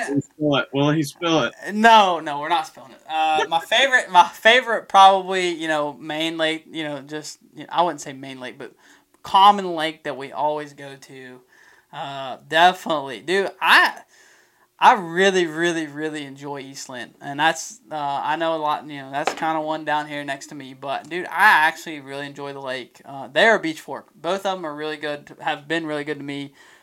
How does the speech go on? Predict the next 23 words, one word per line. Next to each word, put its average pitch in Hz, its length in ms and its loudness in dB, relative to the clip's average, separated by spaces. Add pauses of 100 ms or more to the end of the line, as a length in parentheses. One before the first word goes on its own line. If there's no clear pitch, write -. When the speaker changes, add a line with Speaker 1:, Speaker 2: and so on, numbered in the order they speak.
Speaker 2:
over 175 160 0
the 156 80 -4
years, 165 280 0
and 226 180 -2
just 165 200 -8
because 143 260 -10
I 123 80 -10
just 135 160 -20
fish 139 260 -12
'em 131 80 -18
a 127 60 -20
ton. 131 320 -8
But, 147 180 -8
dude, 214 220 -4
I - 100 -12
think, 294 280 -12 (500)
I - 80 -6
mean, 220 140 -4
they're 254 220 2
all 240 340 10
good, 214 420 6
but, 156 180 -12
man, 175 440 -6